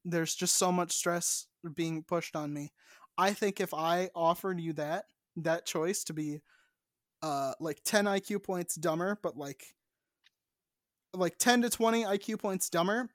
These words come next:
but one to two points higher on the attractiveness scale,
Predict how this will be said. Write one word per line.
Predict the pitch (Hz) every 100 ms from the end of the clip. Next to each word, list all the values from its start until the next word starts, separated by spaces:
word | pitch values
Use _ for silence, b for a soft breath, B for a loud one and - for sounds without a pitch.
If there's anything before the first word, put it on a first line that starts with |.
| _
but | 165 160 - _ _ _ _ _ _ -
one | 160 185 196
to | 190
two | - 214
points | - 175 175 -
higher | 170 165 180
on | 165 160
the | 156 147
attractiveness | - 165 - 214 208 214
scale, | - 214 226 277